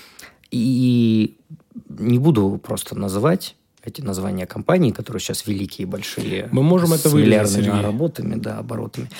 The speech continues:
Speaker 1: Но тогда это были очень маленькие, которые вот, и непонятно, где они сидели, и всё это как-то было. А я такой, как сорока, получается, падкий на блестящее, за этим софтом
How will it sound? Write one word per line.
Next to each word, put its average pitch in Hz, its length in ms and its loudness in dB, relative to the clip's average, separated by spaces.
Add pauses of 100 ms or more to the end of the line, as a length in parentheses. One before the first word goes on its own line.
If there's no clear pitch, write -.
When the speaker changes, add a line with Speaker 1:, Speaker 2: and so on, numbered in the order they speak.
(240)
Speaker 1:
Но 127 80 2
тогда 165 260 6
это 185 180 4
были 139 220 4
очень 127 680 4 (100)
маленькие, 135 640 2
которые 110 520 0
вот, 104 280 -2
и 127 80 2
непонятно, 123 500 2
где 101 160 -6
они 95 160 -6
сидели, 180 480 0
и 143 80 -6
всё 185 160 0
это - 140 -4
как-то - 260 -8
было. 104 280 -8 (360)
А 120 100 2
я 202 180 6
такой, 139 280 0
как - 180 -6
сорока, 151 460 2
получается, 104 560 -8
падкий 85 600 -10 (140)
на 92 100 -8
блестящее, 131 800 -2 (1080)
за 123 100 -2
этим 107 540 -2
софтом 110 680 -2